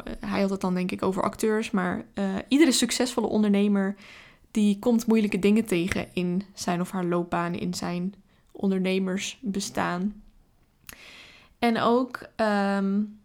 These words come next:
van een, eh, een mooie uitspraak, "Van een rustige zee word je geen, eh, skilled sailor." Ja, het is een, eh,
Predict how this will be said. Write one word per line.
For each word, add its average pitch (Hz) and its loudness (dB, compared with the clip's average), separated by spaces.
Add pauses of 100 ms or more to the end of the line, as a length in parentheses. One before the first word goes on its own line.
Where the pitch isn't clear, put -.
(600)
van 220 0
een, 202 2
eh, 196 2
een 202 0
mooie 202 2
uitspraak, 202 -2
"Van 208 -4
een 202 2
rustige 233 -2
zee 208 -2
word 202 -2
je 214 -6
geen, 202 0 (340)
eh, 196 -4
skilled 208 0
sailor." 190 0
Ja, 180 2
het 196 0
is 202 -8
een, 190 -2
eh, 208 -2